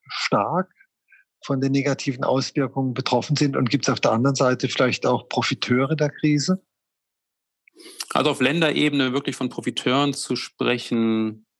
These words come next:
Speaker 2: fällt mir schwer. Es gibt Länder, die weniger stark betroffen sind. Äh, nehmen wir mal Japan, ähm, Südkorea, Taiwan und mittlerweile auch China, ähm, bei denen das ja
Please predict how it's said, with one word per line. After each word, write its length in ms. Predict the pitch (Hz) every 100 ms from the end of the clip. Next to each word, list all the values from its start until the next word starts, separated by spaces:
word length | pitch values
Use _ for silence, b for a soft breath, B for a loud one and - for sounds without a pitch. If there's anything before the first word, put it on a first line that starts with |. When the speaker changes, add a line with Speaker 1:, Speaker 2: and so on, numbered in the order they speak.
| -
Speaker 2:
fällt 560 | - - 113 110 -
mir 220 | - 107
schwer. 760 | 104 - - - 107 104 104 101
Es 160 | 107
gibt 220 | - - 113
Länder, 240 | 113 113
die 200 | 107 101
weniger 380 | 117 151 156 143
stark 320 | - 139 131
betroffen 400 | - - 135 131
sind. 420 | 120 123 120 - B B B _
Äh, 160 | 123 120
nehmen 200 | 117 117
wir 40 |
mal 440 | 107 104 101 101 - _ _ -
Japan, 840 | 110 117 131 135 127 127 127 127 _ _ _ _ _ _
ähm, 400 | 110 104 107 104
Südkorea, 760 | 107 135 - 123 110 120 117 117
Taiwan 880 | - 120 113 117 117 113 113 113 - _ _ _ _ _
und 200 | - -
mittlerweile 840 | 123 - 123 110 110 117 117 -
auch 320 | 101 107 107 -
China, 640 | - - 131 139 151 175 - _ _ _ _ _ _ -
ähm, 360 | 120 113 110
bei 120 | 107 110
denen 560 | 113 113 113 110 117
das 180 | 107 104
ja 320 | 107 104 104